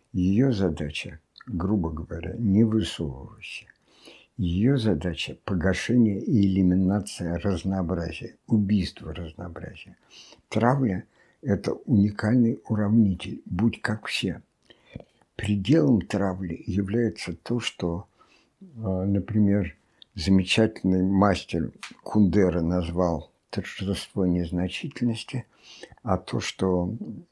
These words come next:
есть книга, недооцененная у нас, а, Пелевина, которая называется «Маленькая книга», антропологическая книга,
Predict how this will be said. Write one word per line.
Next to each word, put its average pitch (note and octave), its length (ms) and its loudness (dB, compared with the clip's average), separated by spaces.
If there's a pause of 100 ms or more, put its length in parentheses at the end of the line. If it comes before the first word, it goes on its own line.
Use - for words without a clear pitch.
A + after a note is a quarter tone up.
(140)
есть G#2 380 0
книга, A2 340 4
недооцененная F2+ 1000 2
у F#2 140 -2
нас, F2+ 240 0 (1700)
а, F2+ 260 -4 (120)
Пелевина, G2+ 520 2
которая F#2 400 -2
называется E2+ 680 -2
«Маленькая F2+ 600 0
книга», A#2 340 0
антропологическая E2+ 1080 0
книга, E2+ 460 -6